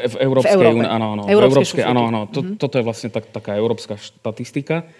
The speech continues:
Speaker 1: A v tých európskych šuflíkoch teda máme toľko telefónov. Tie telefóny majú zostatkovú hodnotu asi jedna miliarda eur približne,
Speaker 2: Mhm.
Speaker 1: čo je teda celkom slušný peniaz, ale v podstate takýto telefón sa, ak-, ako teda,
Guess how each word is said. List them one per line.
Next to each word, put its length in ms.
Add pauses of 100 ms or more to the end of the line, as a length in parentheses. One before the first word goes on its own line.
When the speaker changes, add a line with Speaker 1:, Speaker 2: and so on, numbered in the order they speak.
(480)
Speaker 1:
A 80
v 60
tých 120
európskych 460
šuflíkoch 500
teda 220
máme 240
toľko 240
telefónov. 560
Tie 160 (260)
telefóny 400
majú 520
zostatkovú 680
hodnotu 400
asi 240
jedna 160
miliarda 560
eur 240
približne, 580
Speaker 2:
Mhm. 100 (460)
Speaker 1:
čo 100
je 100
teda 340
celkom 340
slušný 540
peniaz, 420
ale 220
v 60
podstate 300
takýto 380
telefón 600 (320)
sa, 260 (400)
ak-, 220 (100)
ako 200
teda, 220